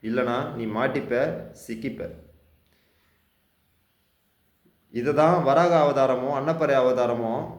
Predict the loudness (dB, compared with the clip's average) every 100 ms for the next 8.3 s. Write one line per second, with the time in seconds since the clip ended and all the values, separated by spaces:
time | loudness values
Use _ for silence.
0 | -20 _ _ _ _ -8 -2 2 2 2
1 | 0 0 -2 0 2 2 -2 -4 -8 -14
2 | -20 _ _ _ _ _ _ _ _ _
3 | _ _ _ _ _ _ _ -8 -4 2
4 | 2 2 0 -2 0 -2 -2 -10 -8 -2
5 | -2 -2 -8 -16 -20 _ _ _ _ _
6 | _ _ _ _ _ -14 -6 -2 0 2
7 | 2 2 0 0 0 0 -2 -4 -4 -6
8 | -10 -14